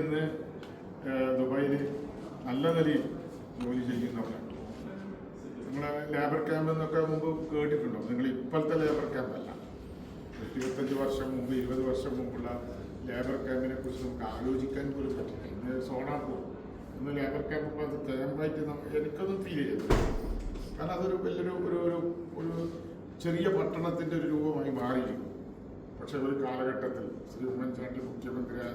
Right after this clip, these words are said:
സമയത്ത് അദ്ദേഹം ഈ സോണാപൂർ എന്ന് പറയുന്ന ക്യാമ്പ് സന്ദർശിക്കുകയുണ്ടായി.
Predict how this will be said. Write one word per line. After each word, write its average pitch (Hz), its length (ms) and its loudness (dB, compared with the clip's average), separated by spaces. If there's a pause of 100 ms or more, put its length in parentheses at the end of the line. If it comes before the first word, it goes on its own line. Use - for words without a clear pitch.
(100)
സമയത്ത് 113 420 -4 (760)
അദ്ദേഹം 139 300 4 (160)
ഈ - 20 4 (120)
സോണാപൂർ 143 580 0
എന്ന് 139 160 0
പറയുന്ന 127 240 -2 (100)
ക്യാമ്പ് 117 340 -4 (180)
സന്ദർശിക്കുകയുണ്ടായി. - 760 -8